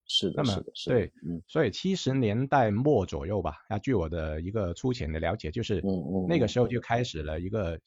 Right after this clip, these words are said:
Speaker 2: 香港粤语歌的一个风潮，
Speaker 1: 是的，
Speaker 2: 啊，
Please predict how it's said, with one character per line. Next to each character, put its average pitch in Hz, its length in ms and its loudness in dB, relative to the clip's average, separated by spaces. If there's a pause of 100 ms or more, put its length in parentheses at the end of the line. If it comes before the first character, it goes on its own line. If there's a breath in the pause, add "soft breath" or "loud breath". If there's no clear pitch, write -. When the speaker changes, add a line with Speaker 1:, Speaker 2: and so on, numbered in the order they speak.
(160)
Speaker 2:
香 139 240 -2
港 92 200 0
粤 123 160 2
语 76 160 -4
歌 117 180 0
的 98 100 0
一 87 140 -6
个 98 160 -2
风 151 240 -2
潮， 82 340 -2 (180)
Speaker 1:
是 - 260 2
的， 82 60 2
Speaker 2:
啊， 67 60 -2